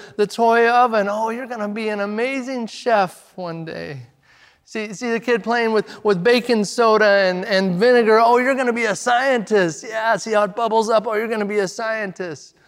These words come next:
See the kid who tricks their siblings into doing chores. "Oh, you're gonna be a con man." We, we see it in them. <laughs> They don't have much competency yet,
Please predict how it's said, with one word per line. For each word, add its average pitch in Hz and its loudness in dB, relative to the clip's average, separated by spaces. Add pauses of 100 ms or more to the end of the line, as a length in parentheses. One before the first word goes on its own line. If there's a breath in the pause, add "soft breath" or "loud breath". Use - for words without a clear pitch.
(420 soft breath)
See - -4
the 220 0
kid 233 0
who 220 -2
tricks 240 -2
their 220 4
siblings 208 0
into 196 -2
doing 214 -2
chores. 240 2
"Oh, 254 -2
you're 285 -4
gonna 262 0
be 240 0
a 226 2
con 277 0
man." 185 0
We, 269 -6
we 262 0
see 302 -2
it 190 -2
in 196 -4
them. 156 0
<laughs> - -20 (2000 loud breath)
They 220 -4
don't 233 2
have 214 4
much 202 0
competency 180 0
yet, - -8